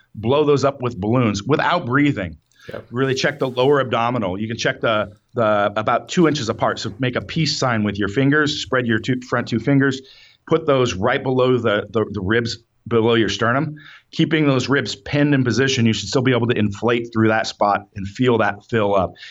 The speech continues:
Speaker 1: And as you do it properly, you wanna get this nice, even distribution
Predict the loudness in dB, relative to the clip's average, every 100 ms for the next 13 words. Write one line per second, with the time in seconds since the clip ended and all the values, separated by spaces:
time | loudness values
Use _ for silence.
0 | -20 -6 -2 0 0 2 2 2 -2 -2
1 | -2 0 0 0 -2 -2 -2 0 2 0
2 | -2 -4 -4 -2 -2 -2 -4 -6 -2 -2
3 | -2 -6 -8